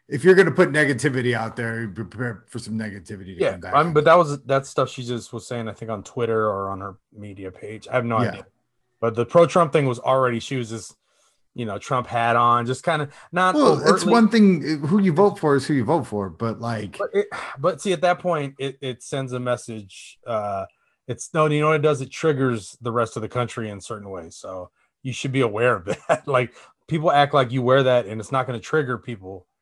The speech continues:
Speaker 2: And it's like, "What? I'm just wearing a hat." Like, no, it's not. It's not just wearing a
Speaker 1: It's
Speaker 2: hat.
Speaker 1: like, you, you know damn well what you're doing, and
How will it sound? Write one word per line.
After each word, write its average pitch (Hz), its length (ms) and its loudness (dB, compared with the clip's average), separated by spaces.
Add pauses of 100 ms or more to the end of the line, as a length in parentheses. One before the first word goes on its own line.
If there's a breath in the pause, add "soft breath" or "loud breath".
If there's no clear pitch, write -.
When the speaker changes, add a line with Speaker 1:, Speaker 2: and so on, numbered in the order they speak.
(320)
Speaker 2:
And 107 160 -14
it's - 160 -12
like, 117 120 -2
"What? 165 200 8
I'm 160 120 4
just 143 120 -4
wearing 151 240 4
a 135 40 4
hat." 143 280 0 (340)
Like, 120 100 -12
no, 139 160 -4
it's 98 140 -12
not. 110 260 -4 (380)
It's - 100 -20
not 127 120 -4
just 117 120 -12
wearing 101 200 -10
a 113 40 -6
Speaker 1:
It's 104 100 -10
Speaker 2:
hat. 120 100 -2
Speaker 1:
like, 117 160 -10
you, 135 140 4
you 143 200 4
know 131 160 4
damn 127 320 4
well 123 220 4
what 107 160 -6
you're 104 100 -4
doing, 117 580 0
and 127 420 0